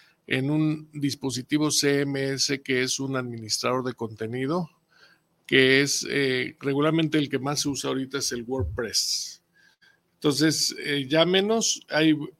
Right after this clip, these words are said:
hay, hay, este, subiéndolo al servidor, ya está activa su página. Y de hecho hay muchos sistemas, aunque tam-, hay muchos sistemas que ya ofrecen páginas, como por ejemplo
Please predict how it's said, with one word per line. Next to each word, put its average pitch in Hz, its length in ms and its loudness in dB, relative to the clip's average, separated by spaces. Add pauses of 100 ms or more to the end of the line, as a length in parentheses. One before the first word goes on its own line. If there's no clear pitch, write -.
(260)
hay, 143 360 0
hay, 147 280 2
este, 123 1000 -4 (1120)
subiéndolo 170 560 6
al 160 100 6
servidor, 175 720 2 (540)
ya 147 240 4
está 143 280 2
activa 135 440 -2
su 131 200 -8
página. 143 640 -4 (640)
Y 175 80 -4
de 185 100 8
hecho 190 160 4
hay 226 60 6
muchos 220 600 4
sistemas, 170 760 2
aunque 156 280 2
tam-, 156 280 0
hay 180 120 2
muchos 190 240 -2
sistemas 165 440 -2
que 151 120 -2
ya 147 120 2
ofrecen 147 360 -4
páginas, 139 480 -2
como 127 260 -6
por 120 140 -6
ejemplo 123 920 -2